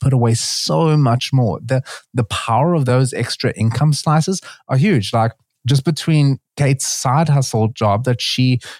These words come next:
goes and she tutors someone, she's bringing home an additional fifteen percent of our savings money, which is massive if you think about it. Like, we get a free fifteen percent return. Like, just, you know, every month. That's phenomenal.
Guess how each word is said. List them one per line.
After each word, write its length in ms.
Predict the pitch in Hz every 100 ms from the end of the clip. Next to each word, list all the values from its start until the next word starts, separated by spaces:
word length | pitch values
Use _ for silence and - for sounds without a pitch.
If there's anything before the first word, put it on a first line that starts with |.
| _
goes 200 | 120 120
and 80 | 113
she 120 | 117
tutors 460 | - - 165 180
someone, 380 | - 95 98 120 135 - _
she's 280 | - - 190
bringing 260 | 160 175 151
home 220 | 160 139
an 160 | 120 117 _
additional 920 | 131 120 - 135 147 175 139 107 110 - - -
fifteen 580 | - 147 131 - 151 139
percent 500 | 135 - 226 170 -
of 220 | 98 123 -
our 240 | 127 131 120
savings 600 | - 247 294 110 90 -
money, 440 | 95 78 - 110 _ _ -
which 160 | 143
is 120 | 175 175
massive 420 | 233 311 - 117
if 140 | 117
you 80 | 117
think 180 | 113 107
about 260 | 92 90
it. 120 | 92 117
Like, 180 | 113 113
we 160 | 131 170
get 100 | 170
a 60 |
free 240 | 131 - 139
fifteen 400 | - 139 156 139
percent 300 | 135 139 123
return. 480 | 98 113 127 190 247 - - - -
Like, 240 | 143 139 117
just, 260 | 147 151 - _ -
you 80 | 131
know, 80 | 120
every 240 | 127 131
month. 320 | 107 151 247 -
That's 280 | 160 - - - _ _
phenomenal. 680 | 156 156 240 208 90 -